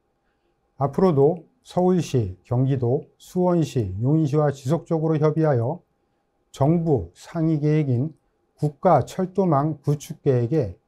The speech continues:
반영될 수 있도록 최선을 다하겠습니다. 청원 요청하신 사업들에 대한 추진 일정에 대해서는 구체적인 계획이 수립될 경우 시민 여러분과 공유하도록 하겠습니다.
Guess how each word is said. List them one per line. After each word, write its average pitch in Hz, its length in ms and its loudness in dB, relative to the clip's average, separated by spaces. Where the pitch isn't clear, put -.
반영될 143 500 2
수 135 160 -4
있도록 131 480 -2
최선을 160 680 -2
다하겠습니다. 107 840 -2
청원 208 460 2
요청하신 156 560 -2
사업들에 156 520 0
대한 139 400 -2
추진 196 320 -2
일정에 156 440 0
대해서는 143 680 0
구체적인 165 880 0
계획이 151 480 0
수립될 156 480 -2
경우 139 460 -2
시민 165 420 0
여러분과 131 680 -2
공유하도록 143 760 2
하겠습니다. 104 600 -6